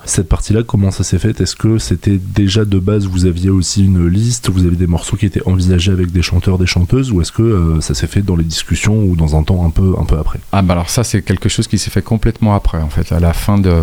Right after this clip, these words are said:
Speaker 2: à la fin de la session, on avait quand même pas mal, euh, de, de morceaux. Et il s'est avéré que certains morceaux, euh, nous semblaient, euh, propices, en fait, à ce qu'il y ait des, des voix dessus.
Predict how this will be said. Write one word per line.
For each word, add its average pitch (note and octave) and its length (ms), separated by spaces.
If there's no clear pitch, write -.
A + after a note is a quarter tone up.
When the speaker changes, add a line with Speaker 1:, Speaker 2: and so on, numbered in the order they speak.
Speaker 2:
à G2+ 120
la F2+ 80
fin A2+ 160
de A2+ 60
la A2 80
session, A2+ 480
on F2 720
avait E2+ 160
quand F2 140
même F2+ 100
pas G2 180
mal, F#2 260
euh, D#2 260
de, D#2 320
de E2+ 100
morceaux. F#2 540
Et D2+ 60
il D#2 40
s'est - 240
avéré F2 380
que G#2 100
certains F#2 380
morceaux, G2 640
euh, F2 240
nous F2+ 120
semblaient, F#2 340
euh, F2 100
propices, - 640
en F2 100
fait, - 260
à F2 80
ce - 80
qu'il F2+ 160
y E2+ 120
ait E2+ 60
des, D#2 320
des E2 140
voix D#2+ 280
dessus. F2 400